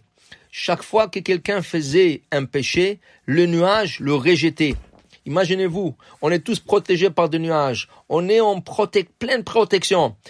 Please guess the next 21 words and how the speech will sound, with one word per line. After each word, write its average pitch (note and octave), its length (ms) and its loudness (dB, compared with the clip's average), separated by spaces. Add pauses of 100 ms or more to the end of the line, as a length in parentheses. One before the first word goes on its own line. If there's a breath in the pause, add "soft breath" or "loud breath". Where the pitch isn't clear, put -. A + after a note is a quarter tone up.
(200 loud breath)
Mais D3 220 -4
dès D#3 320 2
que - 140 -4
tu E3+ 160 -6
fais F3 240 -2
un D3 100 -4
péché, E3 580 -4 (340 loud breath)
le D#3 180 0
nuage E3+ 800 0
ne D3+ 200 0
t'accepte - 600 -4
pas F3+ 360 0 (240 soft breath)
et - 60 -4
là E3 220 2
tu E3 220 0
es C#3 80 4
rejeté E3+ 720 -2
en C#3+ 180 -4
arrière C3+ 380 -4
du A#2 140 -8
camp. G#2+ 260 -6